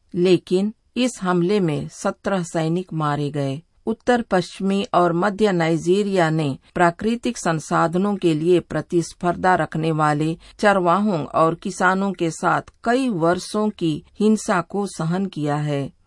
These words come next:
और कॉप ट्वेंटी सिक्स के इतालवी ब्रिटिश सह अध्यक्षता में इटली द्वारा मिलान में आयोजित युवा चार जलवायु के संदर्भ में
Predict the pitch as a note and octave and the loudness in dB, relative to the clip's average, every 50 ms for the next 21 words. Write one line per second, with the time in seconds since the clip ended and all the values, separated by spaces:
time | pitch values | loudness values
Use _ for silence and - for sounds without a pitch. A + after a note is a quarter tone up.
0 | _ - G#3+ G3 G3+ G3+ G#3 - - - - A3 A#3 A#3+ - _ - G3+ G3 G3 | _ -4 0 2 2 2 2 0 -2 0 2 2 2 2 0 _ -4 0 0 0
1 | F#3+ - A3 A3 G3 - - A#3 - - - - - - G#3+ G3 F#3 F3+ F3+ G3 | 0 0 -2 -4 -4 -4 -6 -6 -6 -8 -12 -16 -6 -2 2 4 4 2 2 0
2 | F3+ - - F#3+ F#3+ G#3 G#3+ G#3+ G#3 G#3+ G3 F3+ D3 D3+ E3+ F#3 F3+ - - G3+ | -6 -4 -2 0 0 0 0 0 0 0 0 0 0 0 0 0 0 -2 -4 -4
3 | F3+ E3+ - - A3 G#3+ - - F3+ E3 D3 E3 F3 E3+ - - - - - F#3+ | -4 -4 -2 -2 -2 -2 0 0 -2 0 0 0 0 -2 -2 -8 -14 -6 -2 0
4 | F3+ F3+ F3+ F3 E3 D3+ D#3 F3 - - - - - _ - - G#3 - - A3+ | 2 4 4 2 2 0 -2 -4 -8 -12 -20 -20 -20 _ -8 -8 -8 -4 -2 0
5 | A#3+ A#3+ G3+ F#3 F3 E3+ E3+ F3 F3 F3 F3+ F3+ F3+ F3 E3+ E3 E3 E3+ F#3 G3+ | 2 2 4 6 6 6 6 6 6 4 4 4 4 4 4 4 4 4 4 4
6 | G#3+ G#3 G3+ G3 - - E3 E3 D#3+ E3 E3 F3+ F#3 E3 D#3+ E3 D#3 - - - | 2 2 0 0 0 2 2 4 4 4 4 4 2 2 2 0 -2 -2 -6 -14
7 | _ - F3+ E3 F3+ G3 G3 G3 G3+ G3+ G#3 G3+ - - G3 E3+ F3+ F3+ F#3+ F#3 | _ -4 -2 2 2 4 4 4 4 4 2 0 -2 -2 0 2 4 4 2 0
8 | F3 E3 F3+ E3 D#3+ D#3 D#3+ E3 E3+ F3 F#3 G3 G3 F#3 - - E3+ D#3+ - F3 | 0 0 0 2 2 2 2 2 2 2 2 0 -2 -4 -2 -2 -4 -2 -2 -2
9 | E3 D#3+ D#3+ D3+ E3+ F#3 F#3+ F#3+ F3+ E3 C#3+ C#3 C3+ | -2 -2 0 2 2 2 2 0 0 0 -2 -2 -4